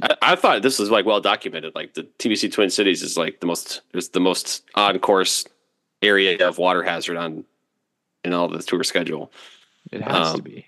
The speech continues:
Speaker 1: but I even still agree. It's a, it's way, like, you talk to people around here and it's like, "Why is this course hosting a, an event when there's so many other better ones that could host it?" But
Speaker 2: I mean, that's just the way P G A Tour golf is. It's not that the best golf courses get events. It's the best.
Speaker 1: Right, it's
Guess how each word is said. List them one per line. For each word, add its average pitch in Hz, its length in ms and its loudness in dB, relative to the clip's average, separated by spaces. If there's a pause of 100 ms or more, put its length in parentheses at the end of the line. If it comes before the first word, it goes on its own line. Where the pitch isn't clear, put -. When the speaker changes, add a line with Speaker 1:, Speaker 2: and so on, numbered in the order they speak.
(120)
Speaker 1:
but 165 140 6
I 143 140 6
even 131 260 4
still 117 240 4
agree. 104 320 4
It's 95 140 0
a, 95 200 2
it's 101 160 -2
way, 101 320 2
like, 98 300 -4 (400)
you - 80 -6
talk 151 220 2
to 113 420 2
people 127 240 -2
around 98 240 2
here 92 260 0
and 85 120 -4
it's - 180 -6
like, 82 240 -6
"Why 90 580 2 (140)
is 90 160 -6
this 90 140 0
course 85 260 0
hosting 85 520 -2
a, 85 80 -14 (120)
an 92 400 -4
event 87 320 -2
when 85 120 -6
there's 85 220 -4
so 92 120 0
many 87 160 -2
other 82 220 -4
better - 340 -4
ones 80 320 -4
that 67 220 -8
could - 100 -6
host - 260 -4
it?" - 240 -4
But - 240 -6 (880)
Speaker 2:
I 180 60 0
mean, 214 180 4
that's 196 280 2
just 214 240 2
the 180 60 4
way 151 180 4
P 156 240 -2
G 143 160 2
A 123 40 2
Tour 120 300 4
golf 101 320 2
is. 87 320 0
It's 95 160 0
not 131 280 2
that 113 200 4
the 110 80 4
best 104 420 2
golf 98 300 2
courses 113 560 2
get 120 320 2
events. 117 360 4
It's 95 180 -2
the 104 100 2
best. 98 340 4
Speaker 1:
Right, 92 100 4
it's - 500 0